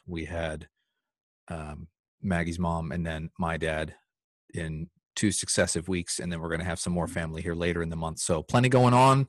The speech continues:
The boys are doing great. Maggie's doing great. Plenty that she's got going on at work.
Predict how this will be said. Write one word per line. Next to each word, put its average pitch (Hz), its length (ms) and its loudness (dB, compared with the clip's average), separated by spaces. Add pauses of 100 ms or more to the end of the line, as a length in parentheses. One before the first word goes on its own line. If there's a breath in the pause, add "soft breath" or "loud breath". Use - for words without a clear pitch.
(440 loud breath)
The 92 60 -4
boys 110 260 8
are 104 60 2
doing 104 200 6
great. 101 300 4 (280 soft breath)
Maggie's 92 300 2
doing 92 220 2
great. 90 300 2 (280 soft breath)
Plenty 95 280 2
that 85 160 -4
she's 90 180 -2
got 87 220 -2
going 90 240 2
on 87 240 0
at 82 160 -8
work. 87 480 -2